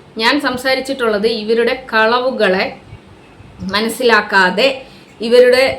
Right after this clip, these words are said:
ഇവർ പാവപ്പെട്ടവരാണ് എന്ന് തെറ്റിദ്ധരിച്ച് ഇവരെ സഹായിക്കാൻ ശ്രമിച്ചിരുന്ന കുറേയധികം പാവങ്ങളുണ്ടായിരുന്നു. അവരോടൊക്കെയാണ് ഞാൻ സംസാരിച്ചത്. അവർക്കൊക്കെ കാര്യങ്ങൾ മനസ്സിലാവുകയും ചെയ്തിട്ടുണ്ട്. അപ്പോ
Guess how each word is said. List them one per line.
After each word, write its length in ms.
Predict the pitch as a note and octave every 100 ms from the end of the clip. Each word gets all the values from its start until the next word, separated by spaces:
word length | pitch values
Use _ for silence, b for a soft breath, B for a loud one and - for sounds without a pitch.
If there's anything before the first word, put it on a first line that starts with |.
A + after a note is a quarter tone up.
| - A#3
ഇവർ 160 | B3 B3
പാവപ്പെട്ടവരാണ് 1000 | A#3+ A3+ G#3+ B3+ A#3 A#3 A#3 A3 G#3 G#3 A#3 - - G3+
എന്ന് 340 | A3 A3+ A#3 C4 C4
തെറ്റിദ്ധരിച്ച് 880 | A3 A3 D4 G3 A#3 A3+ G#3 - B3 B3 B B B -
ഇവരെ 240 | A3 A#3+ C4
സഹായിക്കാൻ 680 | B3+ G3+ A3+ A#3 A#3 B3 C#4+
ശ്രമിച്ചിരുന്ന 680 | - A3 G#3+ A#3 G#3 G#3 B3+ C#4
കുറേയധികം 720 | A#3+ A#3+ B3 C4 A#3 A3 A#3 A#3+ -
പാവങ്ങളുണ്ടായിരുന്നു. 1080 | A#3+ A#3+ C4+ C#4+ C#4 A#3 F#3 F3 F3 F3+ F#3 B B B -
അവരോടൊക്കെയാണ് 720 | D#4 F4 D#4+ A#3 A#3 G#3+ G#3
ഞാൻ 240 | G#3 F#3+
സംസാരിച്ചത്. 500 | G3 F#3 F#3 F#3 F3+
അവർക്കൊക്കെ 480 | - C4+ C4+ A#3+ A3+ G#3+
കാര്യങ്ങൾ 400 | G#3+ G3+ G#3 G3+
മനസ്സിലാവുകയും 800 | G3 G3+ G#3 G#3+ F#3+ F#3 G3+ A#3
ചെയ്തിട്ടുണ്ട്. 600 | C4 C#4 A3+ - F3+ F3 - B B B B B B -
അപ്പോ 180 | - B3+